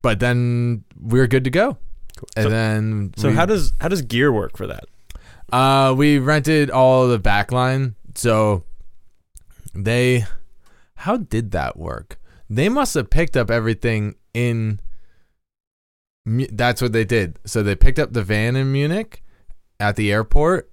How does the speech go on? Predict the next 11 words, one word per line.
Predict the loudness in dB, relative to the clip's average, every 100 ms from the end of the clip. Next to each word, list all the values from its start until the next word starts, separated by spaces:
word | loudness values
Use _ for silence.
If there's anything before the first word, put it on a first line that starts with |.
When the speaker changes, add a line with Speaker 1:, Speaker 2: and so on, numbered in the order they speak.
| -20 _
Speaker 1:
and | -4 0
then | 0 2 0 0
they | 0
had | 0 0
to | -2
drive | -2 0 2 2 2 0 -4 -10 -20 -20 _ -6
to | 2
pick | 6 6 4
up | -4 -4
the | -6
gear. | -6 -4 -2 0 -2 -4